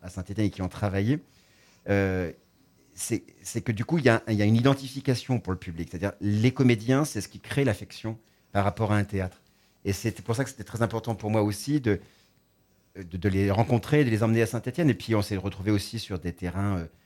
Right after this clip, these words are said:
de conviction, si j'ose dire, hein. Philippe Torreton, c'est quelqu'un qui a découvert le théâtre au collège grâce à sa professeure de français. Euh, donc, il sait ce qu'il doit, entre guillemets, à, à, à ça.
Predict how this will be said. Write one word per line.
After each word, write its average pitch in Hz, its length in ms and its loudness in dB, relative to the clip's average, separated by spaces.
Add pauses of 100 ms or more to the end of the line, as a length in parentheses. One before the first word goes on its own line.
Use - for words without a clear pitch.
(140)
de 98 40 0
conviction, 127 580 -2
si 110 140 -2
j'ose 98 180 0
dire, 92 180 -4
hein. 113 220 2 (320)
Philippe 110 300 2
Torreton, 117 500 2
c'est 104 160 -4
quelqu'un 101 260 -2
qui 120 120 -2
a 87 120 0
découvert 110 400 0
le 101 120 2
théâtre 107 320 -2
au - 20 -10
collège 101 340 0
grâce 104 200 -8
à 98 60 -12
sa 85 360 -8
professeure 95 420 -4
de 95 80 -2
français. 95 440 -4 (680)
Euh, 95 340 4
donc, 92 220 0
il 123 60 4
sait 156 140 2
ce 147 40 -2
qu'il 117 160 -10
doit, 143 380 4
entre 113 220 -4
guillemets, 101 360 2
à, 90 160 -2
à, 90 380 -8
à 95 40 -8
ça. 92 220 -8